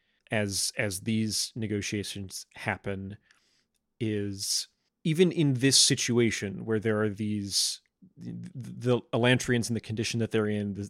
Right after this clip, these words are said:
the city, uh, and Serene, like,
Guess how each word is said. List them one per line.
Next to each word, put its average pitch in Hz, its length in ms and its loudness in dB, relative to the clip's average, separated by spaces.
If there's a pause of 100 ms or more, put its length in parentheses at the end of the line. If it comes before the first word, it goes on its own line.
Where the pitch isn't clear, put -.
the 107 100 -8
city, 107 640 0 (800)
uh, 95 200 -10 (160)
and 104 520 0 (360)
Serene, 113 640 0 (260)
like, - 240 -12